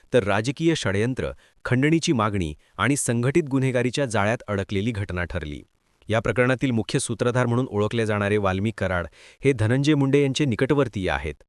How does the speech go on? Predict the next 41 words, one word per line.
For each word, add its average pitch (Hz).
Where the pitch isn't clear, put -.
कराडवर 156
महाराष्ट्र 135
संघटित 131
गुन्हे 123
विरोधी 104
कायदा, 87
मोका, 98
अंतर्गत 147
गुन्हा 123
दाखल 95
असल्याने 85
त्याचा 113
जामीन 117
अर्ज 98
हा 110
प्रकरणातील 139
सर्वात 113
चर्चिलेले 139
मुंडे 87
आहे. 71
आज 135
नोव्हेंबर 143
दोन 151
हजार 143
पंचवीस 117
पर्यंत 131
या 139
प्रकरणात 117
अनेक 123
टप्पे 156
पार 117
झाले 95
असले 87
तरी 80
न्यायालयीन 117
प्रक्रिया 127
अजूनही 120
तारीख 104
पे 156
तारीखच्या 117
चक्रात 110